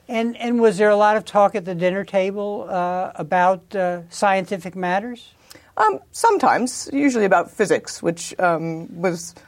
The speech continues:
Speaker 2: a little bit above my head, um, but, uh, but certainly it was clear that being able to pursue what you were interested in, um, was, was,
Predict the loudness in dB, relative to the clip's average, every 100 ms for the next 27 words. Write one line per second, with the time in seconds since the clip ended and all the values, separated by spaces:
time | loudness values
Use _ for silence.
0 | -6 0 2 4 2 2 2 0 2 2
1 | 0 -2 0 0 -4 -10 -2 0 0 -4
2 | 0 2 2 0 -4 -14 -12 -4 -2 0
3 | 0 0 -2 -4 -12 _ -10 -4 -4 -2
4 | 0 2 2 0 -2 -4 -2 -4 -8 -10
5 | -10 -6 -6 -4 -4 -6 -6 -8 -6 -8
6 | -6 -6 -4 -6 -10 -8 -8 -8 -10 -8
7 | -8 -8 -10 -16 -10 -8